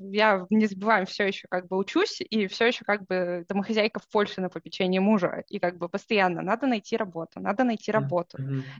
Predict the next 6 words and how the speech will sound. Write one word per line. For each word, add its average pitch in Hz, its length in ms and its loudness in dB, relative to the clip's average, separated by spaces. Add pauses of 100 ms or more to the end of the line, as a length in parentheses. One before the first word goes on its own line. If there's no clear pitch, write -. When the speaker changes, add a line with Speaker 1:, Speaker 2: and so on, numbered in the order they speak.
Speaker 1:
И 214 340 0 (140)
тогда, 208 1400 2
э, - 20 -16 (460)
ну, 311 100 2
просто 214 300 -2
какой-то, 180 440 -4